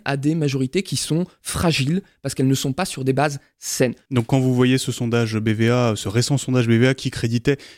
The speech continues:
Speaker 2: une liste MoDem indépendante de sept pour cent au premier tour, vous n'avez donc aucun regret. Pourtant, sept pour cent, ça vous aurait permis d'avoir un poids certain pour, euh, pour des négociations.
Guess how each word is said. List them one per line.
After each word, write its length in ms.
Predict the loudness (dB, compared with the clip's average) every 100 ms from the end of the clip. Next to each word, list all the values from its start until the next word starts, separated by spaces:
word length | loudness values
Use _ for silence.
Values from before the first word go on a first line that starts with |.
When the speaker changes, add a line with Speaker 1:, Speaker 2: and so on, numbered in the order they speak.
| _
Speaker 2:
une 120 | 0 2
liste 260 | 2 2
MoDem 360 | 2 4 4 2
indépendante 580 | 2 2 2 2 0 0
de 100 | -2
sept 320 | -2 -4 -4
pour 200 | -6 -6
cent 200 | -2 -2
au 40 |
premier 260 | 0 0 0
tour, 220 | 0 -2 -4 _ _ -4
vous 60 |
n'avez 120 | 2 4
donc 200 | 4 2
aucun 180 | 2
regret. 260 | 2 2 0
Pourtant, 220 | 0 -2
sept 160 | -2 -2
pour 140 | -2
cent, 100 | -2
ça 160 | 0 0
vous 160 | 2
aurait 160 | 2 0
permis 240 | 2 2
d'avoir 260 | 2 2 0
un 80 | -2
poids 260 | -2 -2
certain 440 | -2 -2 -6 -4 -4
pour, 280 | -2 0 2
euh, 120 | 2
pour 160 | 0
des 100 | -2
négociations. 500 | 0 0 0 -2 -4